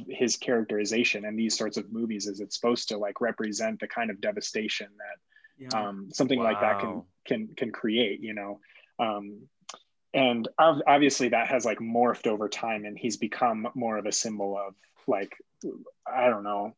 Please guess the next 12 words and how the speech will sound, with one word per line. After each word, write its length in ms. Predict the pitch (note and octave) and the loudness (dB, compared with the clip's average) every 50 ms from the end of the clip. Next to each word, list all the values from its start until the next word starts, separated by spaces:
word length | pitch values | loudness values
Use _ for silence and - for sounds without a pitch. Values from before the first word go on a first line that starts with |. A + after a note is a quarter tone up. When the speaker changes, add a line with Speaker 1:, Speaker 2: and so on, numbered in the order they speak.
| _ | _
Speaker 1:
<laughs> 1120 | - - - - - - - - - - - - - - - - - - A3 - - - | -14 -12 -10 -8 -8 -8 -8 -10 -12 -12 -14 -14 -12 -10 -10 -8 -8 -8 -10 -10 -6 0
like, 220 | - C3 A#2 - - | 4 4 4 4 6
like, 180 | C#3 B2+ A#2+ | 6 4 4
he's 220 | B2 A#2+ D3+ D3 B2+ | 6 6 4 6 6
become, 300 | - C3 C3 - C#3+ C3+ | 6 4 4 4 0 0
like, 140 | A#2+ G#2+ - | 0 0 0
a 40 | G#2 | -2
cool 320 | - - - C#3+ B2 A2 G2 | -4 0 4 4 4 4 2
symbol 540 | - - C3+ B2+ A#2 G#2 G2+ F#2+ G2 G#2+ | 0 0 0 2 2 2 0 0 0 0
rather 320 | A#2 A2+ G#2+ A2 G#2 G#2+ G#2 | 0 2 2 2 2 0 0
than 320 | G2 G#2+ G2+ G2+ G#2 G#2+ - C3 | -2 -4 -4 -6 -8 -12 -10 -6
being, 440 | A#2 A#2+ A2 G#2 G2+ G2 G2 G2 G#2+ | -6 -4 -4 -4 -6 -8 -10 -12 -14